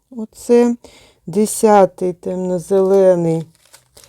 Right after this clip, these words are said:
п'ятдесят три двісті сорок. Так, що там пішло далі? Ну да, у,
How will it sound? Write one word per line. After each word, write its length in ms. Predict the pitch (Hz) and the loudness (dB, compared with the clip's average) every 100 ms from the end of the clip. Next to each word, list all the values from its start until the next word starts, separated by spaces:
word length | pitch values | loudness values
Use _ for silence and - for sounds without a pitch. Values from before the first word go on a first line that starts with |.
| _ _ _ _ _ _ _ _ _ _ _ _ _ _ _ _ _ | _ _ _ _ _ _ _ _ _ _ _ _ _ _ _ _ _
п'ятдесят 580 | - 196 196 - 196 190 | 0 2 2 4 4 4
три 260 | - 196 190 | -2 0 0
двісті 540 | 160 180 185 - 170 | -2 -6 -6 -8 -10
сорок. 1040 | 160 - 151 139 135 147 185 262 302 - - _ _ _ _ _ | -10 -10 -6 -4 -2 0 4 4 2 -10 -20 _ _ _ _ _
Так, 260 | - 180 170 | -18 -18 -18
що 280 | - - 180 | -16 -10 -8
там 220 | 175 165 | -6 -8
пішло 460 | - 165 - 170 | -8 -10 -6 -2
далі? 440 | 165 175 165 156 156 - _ - - - - - _ _ | 2 2 2 0 -4 -12 _ -20 -20 -20 -20 -20 _ _
Ну 180 | 196 202 | -6 -4
да, 240 | 175 151 147 | 0 2 2
у, 200 | 156 | -2